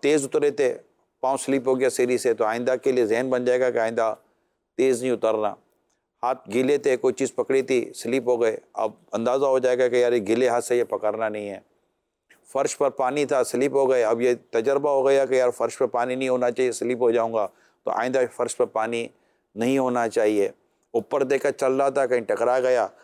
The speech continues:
اب اندازہ ہو جائے گا کہ یار اب میرے کو نیچے دیکھ کر اور اس طرف دیکھ کر چلنا ہے جہاں مجھے ٹھوکر نہ لگے۔ ایک شخص کے ساتھ آپ نے معاہدہ کیا، اس نے آپ کو ایسا دھوکہ کیا، اب تجربہ ہو گیا کہ ایک تو اس سے دوبارہ کام نہیں کرنا، نمبر ون،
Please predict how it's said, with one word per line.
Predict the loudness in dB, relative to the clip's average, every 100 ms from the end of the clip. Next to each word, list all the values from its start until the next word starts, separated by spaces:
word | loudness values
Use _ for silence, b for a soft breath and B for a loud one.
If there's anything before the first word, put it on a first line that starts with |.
| b
اب | -4 -2
اندازہ | 0 0 2
ہو | 2
جائے | 2 2
گا | 2
کہ | 2
یار | 2 4 2
اب | 0
میرے | 0 2
کو | 0
نیچے | -2 -4 -2 0
دیکھ | 0 0
کر | 0 2
اور | 2 0 b b _
اس | -4 0
طرف | 0 0
دیکھ | -2
کر | -2 -2
چلنا | -2 -2
ہے | -2
جہاں | -2 -2
مجھے | 0 0 0 -6 _ _ _ -8
ٹھوکر | -4 -2 -2
نہ | 0
لگے۔ | 0 0 0 -2 b b b _
ایک | -2 -2
شخص | -2 -4 -2
کے | -2
ساتھ | 0 0 0
آپ | -2
نے | -4
معاہدہ | -2 0 0 0 0
کیا، | 0 2
اس | 0 -2
نے |
آپ | -2
کو | 0
ایسا | 0 0
دھوکہ | 0 0 0
کیا، | 0 0 0 0 b b
اب | -8 -2
تجربہ | 0 2 2 2
ہو | 2 2
گیا | 2 0 -2 b b -2
کہ |
ایک | 0 0 2
تو | 2
اس | 2
سے | 2
دوبارہ | 2 0 0
کام | 0 -2 0
نہیں | -2
کرنا، | 0 0 0
نمبر | 0 0 0
ون، | 0 -2